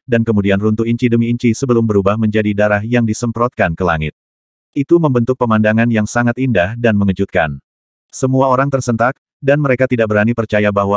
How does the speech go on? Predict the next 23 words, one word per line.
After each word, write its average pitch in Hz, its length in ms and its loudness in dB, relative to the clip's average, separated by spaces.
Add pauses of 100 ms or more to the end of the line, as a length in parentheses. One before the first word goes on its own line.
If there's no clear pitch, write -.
Wan 123 160 0
Jiansheng 120 560 -2
yang 120 160 0
jelas 104 240 0
menang 98 320 -2
akan 107 160 -2
melumpuhkan 101 480 0
dirinya 113 400 0
sendiri 117 320 0
pada 107 240 0
saat 113 240 -2
ini 117 400 -2
dan 117 160 2
benar-benar 110 480 2
menghancurkan 110 560 0
lengan 117 320 0
kirinya 117 480 -2
sendiri. 82 480 -4 (640)
Ikrar 151 340 0
jiwa 131 220 2
kembali 120 400 0
ke - 80 -8
sarungnya. 101 640 -2